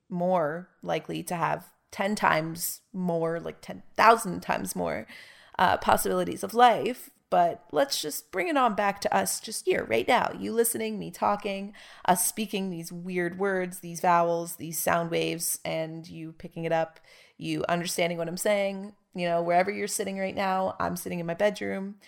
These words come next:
I'm just petting my dog. I've got a blanket on me. In a way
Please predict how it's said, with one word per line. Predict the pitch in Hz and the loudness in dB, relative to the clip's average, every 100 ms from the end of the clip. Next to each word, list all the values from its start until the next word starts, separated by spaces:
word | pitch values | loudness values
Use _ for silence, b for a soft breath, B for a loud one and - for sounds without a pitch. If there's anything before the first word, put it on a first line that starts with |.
| b b | b b
I'm | - | -12
just | 165 160 - | -10 -12 -6
petting | 190 - 175 | -4 -2 -2
my | |
dog. | 170 202 220 214 214 208 | 0 4 6 8 6 2
I've | 185 - | -4 -2
got | 160 | -2
a | - | -2
blanket | - 220 233 226 | -2 -2 0 2
on | 220 214 | 2 2
me. | 214 214 226 - | -2 -6 -6 -2
In | 233 | 0
a | |
way | 247 226 254 247 294 | 2 6 6 6 6